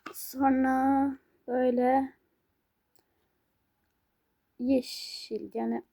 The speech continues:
yeşil değil rengi. Normal şeffaf lip gloss var. Ee, sonra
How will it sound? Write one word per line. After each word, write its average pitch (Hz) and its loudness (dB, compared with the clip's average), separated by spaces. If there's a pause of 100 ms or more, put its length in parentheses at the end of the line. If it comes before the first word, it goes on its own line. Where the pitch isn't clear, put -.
(100)
yeşil 254 0
değil 247 8
rengi. 208 -2 (680)
Normal 233 0
şeffaf 247 -2 (640)
lip 240 -6
gloss 190 -10
var. 233 0 (1600)
Ee, 233 -2
sonra 262 2